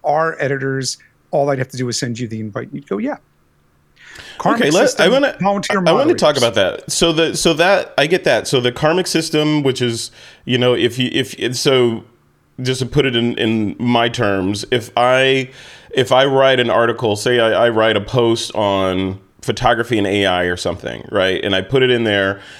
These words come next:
Speaker 2: and it's great and a bunch of people thumbs up it or, or upvote it, then it's,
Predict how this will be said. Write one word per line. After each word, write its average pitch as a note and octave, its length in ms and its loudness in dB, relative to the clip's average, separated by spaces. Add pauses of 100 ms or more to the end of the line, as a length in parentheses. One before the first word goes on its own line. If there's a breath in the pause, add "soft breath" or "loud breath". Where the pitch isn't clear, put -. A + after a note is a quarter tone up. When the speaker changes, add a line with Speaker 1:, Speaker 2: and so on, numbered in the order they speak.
(160 loud breath)
Speaker 2:
and A2 520 2
it's G2+ 260 0
great A#2+ 680 0
and A2+ 120 0
a A2 60 0
bunch A#2 240 0
of A2+ 60 -2
people A#2 280 -2
thumbs A2+ 340 0
up G#2+ 180 2
it A#2+ 120 0
or, G2+ 220 2
or G2+ 240 2
upvote A#2 500 2
it, - 320 -2 (300 loud breath)
then A2+ 580 0 (300 loud breath)
it's, A#2 240 0